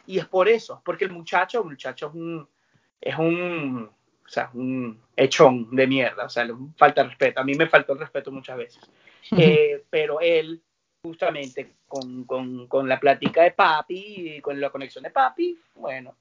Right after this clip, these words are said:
Speaker 1: ahí empezó a traer Li Ning y eso. Y fue con, fue empezando con esa tienda aquí en Miami, obviamente.
Speaker 2: O-,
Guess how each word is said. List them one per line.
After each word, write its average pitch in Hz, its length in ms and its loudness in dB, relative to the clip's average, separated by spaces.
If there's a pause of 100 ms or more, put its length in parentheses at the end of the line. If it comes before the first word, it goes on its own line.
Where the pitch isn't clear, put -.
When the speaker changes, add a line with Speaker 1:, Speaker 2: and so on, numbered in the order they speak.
(120)
Speaker 1:
ahí 135 360 -2
empezó 147 380 -2
a 143 60 -10
traer 143 520 0
Li 151 180 -10
Ning 196 220 -6
y 143 80 -8
eso. - 240 -8 (160)
Y 135 80 -16
fue 139 180 -4
con, 175 360 -2
fue 185 260 2
empezando 202 500 2
con 180 140 -4
esa 143 200 -10
tienda 151 220 -10
aquí 160 100 -12
en 139 80 -4
Miami, 139 360 -4 (240)
obviamente. 139 460 -8 (1700)
Speaker 2:
O-, - 280 -8